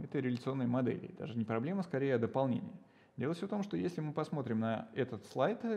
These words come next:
то мы увидим, что несмотря на то, что здесь есть таблица, с точки зрения математики нигде не сказано о том, что значением в этом домене должен быть какой-то простой тип. А если это так,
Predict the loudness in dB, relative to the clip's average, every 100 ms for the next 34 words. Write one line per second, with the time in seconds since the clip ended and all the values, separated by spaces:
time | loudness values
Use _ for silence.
0 | -4 -6 -2 0 0 0 -2 0 0 0
1 | -6 -8 -8 -6 -4 -2 -2 -4 -4 -4
2 | -2 -2 -4 0 2 0 -8 -20 -20 _
3 | 2 2 0 0 -2 -2 -4 -20 -20 -20
4 | -20 _ -8 -2 0 0 2 2 2 0
5 | 0 -2 -2 -4 -2 0 0 0 -2 0
6 | 0 2 0 0 -4 -2 0 0 2 2
7 | 2 2 0 -2 0 2 2 2 0 -4
8 | -10 -20 -4 0 2 2 -2 0 -2 0
9 | -2 -4 -4 -2 -2 -2 -8 -8 -20 _
10 | _ _ -20 -20 -12 2 4 4 2 0
11 | 0 2 2 0